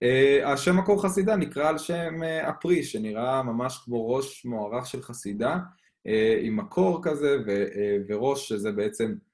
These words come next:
כל הפרודות עם הזרעים. אה, ומעניין שדווקא הסוג גרניון, שזה גרניום, מגיע מה-,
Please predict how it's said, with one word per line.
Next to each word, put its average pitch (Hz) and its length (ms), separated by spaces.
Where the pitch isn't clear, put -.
כל 113 240
הפרודות 110 680
עם 107 120
הזרעים. 110 640
אה, 139 560
ומעניין 143 420
שדווקא 180 760
הסוג 180 340
גרניון, 180 560
שזה 120 260
גרניום, 147 540
מגיע 123 320
מה-, 135 520